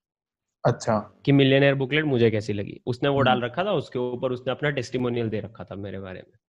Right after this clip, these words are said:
Speaker 1: हम्म।
Speaker 2: और, and that was based on all of this back end का प्रोसेस, जो मिलियनेयर बुकलेट में हुआ।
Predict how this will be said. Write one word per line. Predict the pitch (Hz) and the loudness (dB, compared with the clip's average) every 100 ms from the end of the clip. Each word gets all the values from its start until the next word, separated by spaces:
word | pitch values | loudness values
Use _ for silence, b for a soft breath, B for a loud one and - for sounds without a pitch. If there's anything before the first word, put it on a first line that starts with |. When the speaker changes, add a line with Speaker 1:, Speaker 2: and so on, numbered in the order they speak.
| _ 117 | _ -6
Speaker 1:
हम्म। | 110 98 _ _ _ _ _ _ _ _ _ _ _ _ - | -4 -6 _ _ _ _ _ _ _ _ _ _ _ _ -2
Speaker 2:
और, | 117 113 - _ - | -2 -2 -8 _ 4
and | 131 123 | 4 6
that | 127 131 147 | 6 6 4
was | 156 | 0
based | 139 139 139 | 0 -2 2
on | 151 | 0
all | 147 131 | 2 2
of | 131 135 | 2 0
this | 131 127 - - _ _ _ _ 139 | -2 -6 -8 -18 _ _ _ _ 0
back | 135 143 | 2 2
end | 135 | 0
का | 147 | -2
प्रोसेस, | 135 127 120 127 117 | -2 -2 -2 -4 -2
जो | 131 | -4
मिलियनेयर | 127 123 127 127 | -2 0 0 0
बुकलेट | 120 117 120 117 | -2 -4 -4 -6
में | 117 | -6
हुआ। | 104 113 | -10 -12